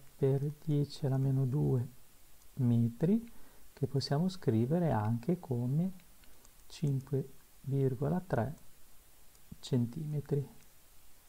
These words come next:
Allora, vorrei correggere un'errata formalizzazione di quanto scritto, perché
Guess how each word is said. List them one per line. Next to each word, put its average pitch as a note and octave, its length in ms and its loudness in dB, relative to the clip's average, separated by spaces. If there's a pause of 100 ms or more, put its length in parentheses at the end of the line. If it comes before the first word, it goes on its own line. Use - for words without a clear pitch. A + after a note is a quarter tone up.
(1300)
Allora, C#3+ 460 4
vorrei D3 340 4
correggere D#3 480 6
un'errata C#3+ 560 8
formalizzazione D3 1040 6
di B2 140 4
quanto C3+ 320 6
scritto, C3 680 2
perché C3+ 600 6